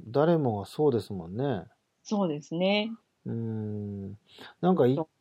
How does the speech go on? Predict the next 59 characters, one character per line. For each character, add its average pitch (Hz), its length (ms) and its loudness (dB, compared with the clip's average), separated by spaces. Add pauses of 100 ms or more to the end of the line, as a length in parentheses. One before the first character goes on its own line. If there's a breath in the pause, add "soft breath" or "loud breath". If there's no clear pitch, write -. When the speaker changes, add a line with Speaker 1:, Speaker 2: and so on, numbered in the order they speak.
(240)
Speaker 2:
思 151 200 -10
い 151 40 -12
ま 175 220 -14
す。 - 160 -20 (260)
Speaker 1:
一 143 120 -2
回 214 220 6
そ 214 100 2
こ 220 120 4
を - 20 8
無 214 180 4
視 208 200 2
し - 120 -4
て、 156 140 2
な 143 100 2
ん 127 60 -2
か 123 100 0
社 120 160 -2
会 170 240 4
性 185 200 4
み 196 180 4
た 170 140 4
い 131 60 2
な 120 100 0
も 104 140 -2
の 101 80 -4
を、 107 440 -2 (920)
ま 117 180 -4
あ、 - 20 -4
な 127 140 0
ん 135 60 -2
て 131 60 -10
言 104 80 -4
う 98 40 -6
ん - 0 -
で 95 60 -8
し - 80 -12
ょ 95 40 -8
う、 92 80 -10
強 139 220 8
要 143 160 6
さ 135 160 2
れ 123 120 2
る？ 180 200 0 (800)
Speaker 2:
そ 175 160 -4
う - 20 0
で 147 100 0
す - 80 -4
ね。 185 100 2
日 190 180 4
本 208 280 6
に 160 140 6
お 160 120 4
い 160 80 2
て - 80 0
は 156 100 6
特 165 300 4
に - 360 0
Speaker 1:
う 160 60 -4
ん。 113 680 0